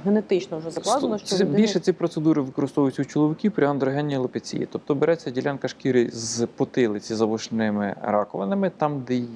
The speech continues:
Speaker 2: є, є андроген нечутли-, немає андроген-чутливих рецепторів, пересаджується в тім'яні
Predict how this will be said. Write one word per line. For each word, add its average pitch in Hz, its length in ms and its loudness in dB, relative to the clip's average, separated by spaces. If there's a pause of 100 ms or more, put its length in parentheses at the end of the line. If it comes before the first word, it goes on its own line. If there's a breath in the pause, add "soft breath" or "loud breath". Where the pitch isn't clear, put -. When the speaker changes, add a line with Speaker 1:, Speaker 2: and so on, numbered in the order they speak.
(140)
Speaker 2:
є, 117 220 0
є 123 360 -2
андроген 127 520 -2
нечутли-, - 380 -4
немає 117 420 2
андроген-чутливих 107 680 -2
рецепторів, 190 480 0
пересаджується 139 840 0 (320)
в 113 220 6
тім'яні 139 720 0